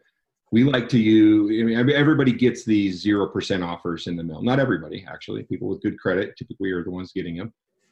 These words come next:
But if you're getting a zero percent or if you've ever seen a zero percent offer,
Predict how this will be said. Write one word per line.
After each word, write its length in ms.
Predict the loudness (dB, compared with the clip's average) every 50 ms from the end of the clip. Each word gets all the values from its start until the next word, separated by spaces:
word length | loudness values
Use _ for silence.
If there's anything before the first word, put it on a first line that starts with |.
| _ _ _ -6
But 100 | -6 -4
if 80 | -2
you're 100 | -2 -2
getting 320 | 2 2 2 4 4 4 2
a 40 |
zero 320 | 4 4 2 2 2 2 -2
percent 300 | -4 -4 -4 -4 -4 -4
or 100 | -4 -4
if 60 | -4
you've 140 | -2 -2 0
ever 160 | -2 -2 -4
seen 240 | -4 -4 -4 -2 -2
a 60 | -4
zero 220 | -4 -4 -6 -6
percent 300 | -8 -8 -8 -8 -8 -6
offer, 480 | -6 -6 -8 -8 -8 -8 -8 -8 -10